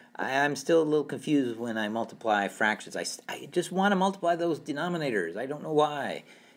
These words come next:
If you're confused, if you're stuck, well, what you need to do is you need to talk to your math teacher, okay? They will set you on the right track. They will help you where I cannot, as a, uh, recording as most likely being viewed on YouTube or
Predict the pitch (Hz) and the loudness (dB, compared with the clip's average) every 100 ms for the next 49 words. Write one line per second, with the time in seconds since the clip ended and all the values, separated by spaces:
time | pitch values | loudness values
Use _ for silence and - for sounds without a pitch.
0 | - - 131 117 - _ _ _ _ 123 | -14 -8 -6 -6 -10 _ _ _ _ -10
1 | - 170 147 101 85 - 98 98 - - | -4 -2 0 -2 -8 -14 -12 -10 -10 -8
2 | 156 - - - - - 113 120 123 - | -8 -8 -16 -20 -18 -12 -10 -10 -14 -20
3 | 131 - 127 120 147 131 127 131 104 - | -16 -12 -10 -8 -6 -6 -6 -8 -10 -10
4 | 131 123 - 113 120 117 - - - - | -10 -10 -10 -10 -10 -12 -14 -14 -16 -18
5 | _ - 95 107 - - - 104 139 135 | _ -10 -10 -10 -14 -20 -6 0 2 2
6 | 135 123 - 123 117 110 110 - 123 92 | 0 -4 -4 -8 -6 -4 -6 -4 -2 -2
7 | - - 90 101 113 113 - 131 - 107 | -6 -10 -4 -4 -2 -4 -4 -10 -8 -8
8 | 98 95 - 101 107 - 120 120 73 - | -6 -6 -4 -6 -6 -6 -4 -4 -4 -10
9 | - - _ _ 95 95 82 90 85 82 | -16 -20 _ _ -4 -4 -4 -6 -6 -6
10 | 80 82 80 - 107 98 85 82 80 78 | -8 -10 -10 -2 0 0 -4 -6 -10 -10
11 | - - - 92 90 - 90 82 80 80 | -12 -14 -16 -12 -12 -8 -10 -10 -14 -12
12 | 85 80 92 87 85 80 80 92 87 - | -14 -10 -8 -8 -8 -10 -8 -8 -8 -8
13 | 85 78 80 80 | -10 -8 -8 -8